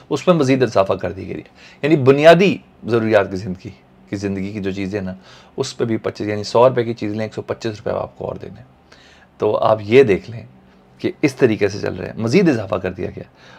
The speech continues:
और, अ, फिर तो बनता है ना इनका इलेक्शन से भागना।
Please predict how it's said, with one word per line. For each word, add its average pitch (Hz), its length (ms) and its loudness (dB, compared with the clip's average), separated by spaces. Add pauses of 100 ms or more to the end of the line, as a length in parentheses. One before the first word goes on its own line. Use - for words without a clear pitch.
(220)
और, - 240 -4
अ, - 400 -8 (960)
फिर 233 120 -2
तो 226 120 -2
बनता 180 380 2
है 202 100 2
ना 180 140 2
इनका 208 240 2
इलेक्शन 143 320 -2
से 127 100 -2
भागना। 95 500 -6